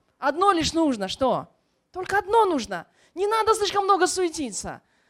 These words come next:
А вот Мария избрала благую часть, она с-, он сказал. И эта часть никогда не отнимется у неё. Вот твоя часть отнимется. Твои блинчики,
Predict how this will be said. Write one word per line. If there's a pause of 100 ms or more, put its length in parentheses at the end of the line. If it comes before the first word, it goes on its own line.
(140)
А
вот
Мария
избрала
благую
часть,
она
с-,
он
сказал. (320)
И
эта
часть
никогда (100)
не
отнимется
у
неё. (600)
Вот
твоя
часть
отнимется. (300)
Твои
блинчики,